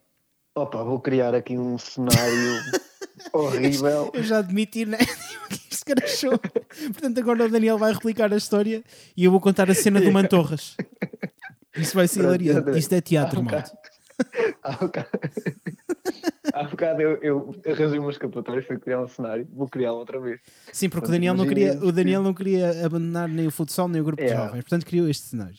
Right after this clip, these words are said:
Speaker 1: É.
Speaker 2: Anda, dá,
Speaker 1: Sim.
Speaker 2: dá.
Speaker 1: Ahm,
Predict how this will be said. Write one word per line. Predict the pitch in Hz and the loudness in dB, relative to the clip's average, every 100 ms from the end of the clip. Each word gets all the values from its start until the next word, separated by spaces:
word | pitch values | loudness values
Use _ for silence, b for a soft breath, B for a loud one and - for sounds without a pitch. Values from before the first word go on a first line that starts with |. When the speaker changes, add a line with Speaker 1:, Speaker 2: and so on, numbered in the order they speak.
| - | -20
Speaker 1:
É. | - 107 113 _ - | -20 -20 -20 _ -8
Speaker 2:
Anda, | 131 120 | -4 -4
dá, | 113 | -6
Speaker 1:
Sim. | 110 104 | -8 -8
Speaker 2:
dá. | 107 123 _ _ b b b b b _ - | -12 -16 _ _ b b b b b _ -8
Speaker 1:
Ahm, | 120 117 117 117 117 120 123 123 120 | -6 -4 -6 -6 -6 -6 -6 -6 -8